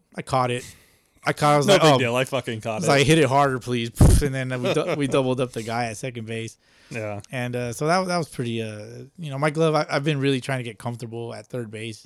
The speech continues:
Speaker 1: playing,
Speaker 2: Mm-hmm.
Speaker 1: playing deeper.
Speaker 2: Yeah.
Speaker 1: Uh, 'cause I'm so used to playing even with the bag. Like, I'm not afraid of whoever's up.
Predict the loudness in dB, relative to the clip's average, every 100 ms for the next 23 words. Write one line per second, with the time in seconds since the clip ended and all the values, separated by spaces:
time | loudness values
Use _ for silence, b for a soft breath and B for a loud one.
0 | _ -8 -6 -6 -10 -8 -6 -6 -10 -10
1 | -10 -10 b b b -6 -4 -4 -8 -6
2 | -4 -4 -8 -14 -10 -10 -8 -6 -6 -2
3 | 0 0 -2 -6 -8 -10 -10 -8 -10 -12
4 | -14 -16 -14 -14 -12 -4 0 0 0 -2
5 | -6 -6 -8 -14 -6 -4 -4 -8 -12 -14
6 | -16